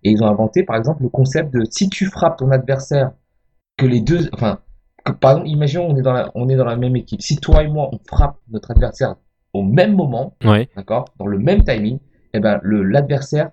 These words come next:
Speaker 1: il regagne immédiatement sa barre de beurre.
Speaker 2: Ah.
Speaker 1: Ça veut dire qu'en fait, dès, dès le moment où tu, où tu te fais bourriner entre deux mecs et que les mecs, ils font, entre guillemets, combo infini, ton burst se recharge à l'infini. C'est-à-dire que tu peux tout le temps burster.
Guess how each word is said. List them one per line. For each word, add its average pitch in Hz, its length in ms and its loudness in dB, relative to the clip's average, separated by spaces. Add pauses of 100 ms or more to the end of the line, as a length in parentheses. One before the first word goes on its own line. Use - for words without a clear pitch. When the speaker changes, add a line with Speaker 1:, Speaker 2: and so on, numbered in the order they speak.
Speaker 1:
il 107 100 -4
regagne 113 380 0
immédiatement 151 480 2
sa 131 120 -4
barre 107 140 -6
de 117 60 -6
beurre. 104 200 -8 (120)
Speaker 2:
Ah. 120 420 0 (320)
Speaker 1:
Ça 156 80 6
veut 156 80 4
dire 214 180 2
qu'en 156 100 -6
fait, 151 280 -2
dès, 240 220 2
dès 196 220 -6
le 233 60 -6
moment 185 520 0
où 139 120 -6
tu, - 260 -8
où 135 120 -4
tu 139 180 -4
te - 60 -8
fais 147 100 0
bourriner 156 380 0
entre 131 260 -2
deux 143 160 0
mecs 143 220 0
et 107 60 -4
que 110 100 -10
les 113 80 -2
mecs, 131 180 0
ils - 120 -12
font, 107 220 -4
entre 117 220 0
guillemets, 120 240 2
combo 107 200 2
infini, 123 380 -2 (200)
ton 123 80 4
burst 131 240 2
se 131 60 -4
recharge 113 320 -2
à 98 60 -2
l'infini. 123 600 -2 (420)
C'est-à-dire 127 180 2
que - 60 -10
tu - 40 -12
peux 123 100 0
tout 143 120 -4
le - 40 -2
temps 147 140 2
burster. 131 380 -2